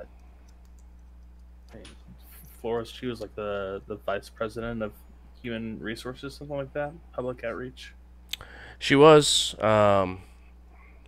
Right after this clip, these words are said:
Speaker 2: but that's been some time.
Speaker 1: And everyone knows about the rumored, you know, connection between blood mages and Naz technology, so it's just two coincidences there.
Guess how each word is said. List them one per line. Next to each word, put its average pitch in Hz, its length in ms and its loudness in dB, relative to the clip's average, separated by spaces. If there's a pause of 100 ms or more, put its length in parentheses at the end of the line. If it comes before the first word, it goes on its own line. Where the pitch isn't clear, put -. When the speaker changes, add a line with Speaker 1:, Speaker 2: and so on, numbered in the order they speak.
(140)
Speaker 2:
but 87 200 4
that's 85 180 0
been 90 180 0
some 82 160 -4
time. 98 380 0 (1800)
Speaker 1:
And 95 220 -16 (200)
everyone 104 380 -10
knows 101 240 -6
about 101 220 -2 (220)
the 104 120 -4
rumored, 101 600 -8 (180)
you 107 100 -10
know, 87 220 -14
connection 98 420 -12
between 95 460 -14 (180)
blood 92 220 -8
mages 95 460 -16
and 95 100 -16
Naz 95 200 -12
technology, 98 680 -14
so 85 360 -12 (920)
it's - 120 -20
just - 240 -18
two 117 220 -6
coincidences - 840 -16
there. 85 260 -16